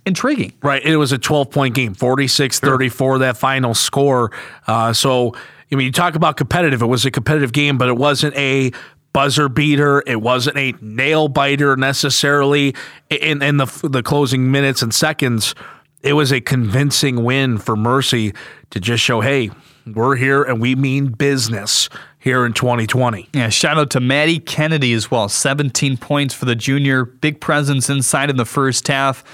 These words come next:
Speaker 1: and, uh, really hammered it home defensively for the Marlins in the end. On to number two. It's a big win for U D Jesuit Swimming as they defeat Brother Rice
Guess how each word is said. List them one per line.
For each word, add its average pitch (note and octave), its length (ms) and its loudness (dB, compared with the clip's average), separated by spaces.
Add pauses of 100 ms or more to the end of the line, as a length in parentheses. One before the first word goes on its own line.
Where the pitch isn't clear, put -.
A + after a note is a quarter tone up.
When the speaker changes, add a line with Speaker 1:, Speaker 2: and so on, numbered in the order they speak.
(240)
Speaker 1:
and, A2+ 260 0
uh, A2+ 160 2
really C3 400 2
hammered C3 320 0
it A#2 80 2
home C3 220 0
defensively A#2 840 0 (160)
for - 120 -2
the A#2 60 0
Marlins A2 640 0
in B2 200 -2
the A2 180 0
end. A2 180 0
On F#3+ 180 0
to C4 80 2
number F3+ 260 2
two. B3 580 0 (220)
It's - 120 -10
a C#3 60 0
big F3+ 260 0
win F#3 280 2
for E3 180 -2
U E3 160 0
D F#3 100 2
Jesuit D3 460 2
Swimming F3 560 0
as A#2+ 140 0
they C3 100 2
defeat B2+ 380 -2
Brother C#3+ 240 2
Rice C#3+ 440 0